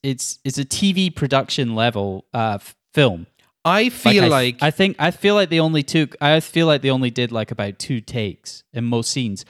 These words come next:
Speaker 1: I think they put all of their time and energy into the Second World War stuff.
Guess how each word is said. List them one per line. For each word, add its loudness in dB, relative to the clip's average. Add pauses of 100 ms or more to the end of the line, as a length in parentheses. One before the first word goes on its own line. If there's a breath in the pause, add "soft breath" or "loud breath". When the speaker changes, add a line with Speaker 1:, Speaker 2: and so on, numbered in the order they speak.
(300 soft breath)
Speaker 1:
I 0
think -2
they 0
put -4
all 2
of -4
their -2
time -4
and -4
energy -4
into -6
the -4
Second -6
World -6
War -4
stuff. -14